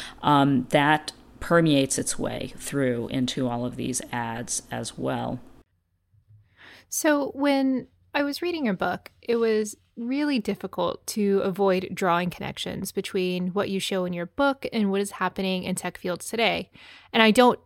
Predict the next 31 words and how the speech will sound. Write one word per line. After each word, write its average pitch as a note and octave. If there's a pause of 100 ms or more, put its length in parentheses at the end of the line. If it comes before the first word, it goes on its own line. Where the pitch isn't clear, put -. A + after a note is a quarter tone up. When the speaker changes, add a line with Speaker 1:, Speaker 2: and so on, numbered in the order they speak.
Speaker 2:
necessarily G3
think F#3+
that F3 (560)
a G#3+
historical G3+
argument F#3+
needs F#3
to G#3+
be F#3
relevant A#3
today B3+
to B3
be F#3+
interesting F#3
or -
important, - (420)
but G#3
it A3
is B3
difficult G3
to G3+
not F3+
make E3+
those E3+
connections -
with F3+
your E3+
book. -
So G3
I'm F#3+
wondering, F#3